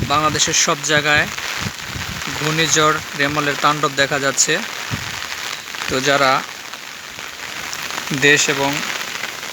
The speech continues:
দেশের বাইরে থেকে আমার এই ভিডিওগুলো দেখছেন, তো আপনাদের সবাইকে ধন্যবাদ। তো এই মুহূর্তে দেখেন প্রচণ্ড ঝড়ো হাওয়া, ঘূর্ণিঝড় রেমালের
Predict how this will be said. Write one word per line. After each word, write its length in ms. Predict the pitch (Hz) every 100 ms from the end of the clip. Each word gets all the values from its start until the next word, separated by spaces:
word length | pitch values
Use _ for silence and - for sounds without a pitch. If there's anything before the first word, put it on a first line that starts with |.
| - - - - 156
দেশের 280 | 156 - 143 135
বাইরে 220 | 135 139
থেকে 300 | 139 147 147
আমার 260 | 139 143
এই 180 | 139 135 165 - 147
ভিডিওগুলো 380 | 135 143 139 135
দেখছেন, 380 | 135 - - 135 196 - - - - - - - - - - - - - - - - - - -
তো 60 | 147
আপনাদের 400 | 131 123 131 139
সবাইকে 380 | 139 143 139 143
ধন্যবাদ। 520 | 139 135 127 135 147 - - - - -
তো 80 | 165
এই 120 | 165 170
মুহূর্তে 260 | 180 175
দেখেন 260 | 170 165 170 -
প্রচণ্ড 460 | 180 196 190 180
ঝড়ো 320 | 180 - 170
হাওয়া, 380 | 165 160 156 165 233 - - - - - - - - - - - - - - - -
ঘূর্ণিঝড় 400 | 147 165 170 175
রেমালের 300 | 160 170 165